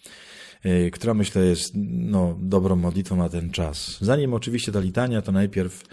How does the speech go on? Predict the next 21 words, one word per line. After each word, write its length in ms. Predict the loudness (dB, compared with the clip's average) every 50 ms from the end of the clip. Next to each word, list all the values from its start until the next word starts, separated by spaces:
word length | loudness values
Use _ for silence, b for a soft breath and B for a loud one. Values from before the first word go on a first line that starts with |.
| B B B B B B B B B
yy, 240 | 0 0 0 2 0
rachunek 480 | 0 0 0 0 2 2 2 2 2
sumienia. 760 | -2 -2 0 2 2 2 0 -2 -6 -8 -10 -12 -14 -16 _ _ _ _ B B B B B B B B B
Kochani, 260 | 0 2 2 4 2
z 80 | 2 2
czego 220 | 2 6 6 6
dzisiaj 260 | 4 4 2 2 4 4
rachunek 400 | 4 4 2 2 2 2 2 0
sumienia? 640 | -2 0 2 2 2 0 -2 -6 -8 -10 -10 -12 -16 -18 _ _ _ _ _
Kochani, 180 | -8 -6 -4 -2
skoro 220 | 0 2 4 4
mamy 300 | 4 4 4 4 2 2
okres 300 | 2 2 2 2 0 0
paschalny, 640 | 0 0 -2 -2 2 2 4 6 6 6 4 2 -2
skoro 240 | -4 -4 -4 -4
też 160 | -2 -4 -4 -4
właśnie 240 | -4 -2 0 2
mówimy 320 | 2 2 4 4 4 4 4
dzisiaj 300 | 2 2 0 0 0 0
litanię 440 | 0 0 0 0 0 2 2 2 2
zmartwychwstania, 960 | 4 2 2 2 0 -2 -6 -8 -8 -6 -2 0 0 0 0 -2 -6 -8